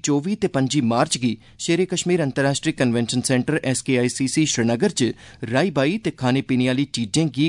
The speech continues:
खरीदने ते बेचने सरबंधी इक उत्सव यानी जम्मू कश्मीर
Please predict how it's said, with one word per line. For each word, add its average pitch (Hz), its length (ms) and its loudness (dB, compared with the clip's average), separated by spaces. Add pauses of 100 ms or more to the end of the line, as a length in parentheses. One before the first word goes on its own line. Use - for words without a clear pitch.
खरीदने 123 540 0 (220)
ते 151 220 0
बेचने 151 400 0
सरबंधी 139 420 0
इक 151 240 -2
उत्सव 156 440 -2 (280)
यानी 190 260 2
जम्मू 156 240 0
कश्मीर 185 380 0